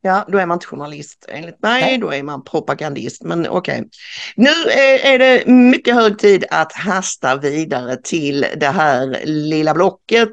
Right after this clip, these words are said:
Speaker 1: om medborgarskap. Vad ska hända dessa ständiga utredningar, Ingrid? Det är, folk är så
Speaker 2: Mm.
Speaker 1: trötta på det, men det är
Speaker 2: Ja.
Speaker 1: ju så lagar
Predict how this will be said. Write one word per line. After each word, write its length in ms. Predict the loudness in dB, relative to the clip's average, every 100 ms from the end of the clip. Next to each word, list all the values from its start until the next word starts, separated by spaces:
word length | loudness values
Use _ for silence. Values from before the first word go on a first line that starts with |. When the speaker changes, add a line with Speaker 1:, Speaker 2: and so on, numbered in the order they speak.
| -4
Speaker 1:
om 300 | -2 0 0 -2
medborgarskap. 1300 | -4 -2 0 0 2 0 0 -2 -4 -4 -4 -8 -14 -20 -20 _ _ _
Vad 360 | -4 0 2 0
ska 240 | -6 -4 -2
hända 380 | 0 0 0 -2
dessa 380 | -2 -4 -6
ständiga 960 | -6 -8 -10 -8 -2 -2 -2 -4 -8 -8
utredningar, 960 | -10 -14 -16 -12 -10 -10 -12 -10 -10 -12 -12
Ingrid? 400 | -12 -12 -12 -8
Det 60 |
är, 160 | -8 -8
folk 280 | -6 -6 -4
är 40 |
så 60 | -6
Speaker 2:
Mm. 100 | -6 -8
Speaker 1:
trötta 320 | -8 -6 -10
på 120 | -8
det, 220 | -4 -2 -2
men 240 | -2 -4 -10 -20 -20 -10
det 260 | -2 2
är 40 | 2
Speaker 2:
Ja. 60 | 0
Speaker 1:
ju 60 |
så 200 | 0 -2
lagar 400 | 0 0 0 -4